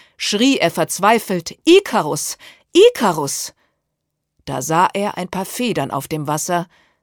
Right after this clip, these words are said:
und verstand, dass sein Sohn im Meer ertrunken war. Unendlich traurig flog Daedalus an Land.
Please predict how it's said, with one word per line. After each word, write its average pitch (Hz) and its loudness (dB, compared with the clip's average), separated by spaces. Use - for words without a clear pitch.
und 147 -8
verstand, 160 -6
dass 165 -8
sein 175 -6
Sohn 160 -2
im 175 -8
Meer 147 -4
ertrunken 135 -12
war. - -12
Unendlich 196 -4
traurig 143 -2
flog 202 -2
Daedalus 147 -4
an 165 -6
Land. 139 -8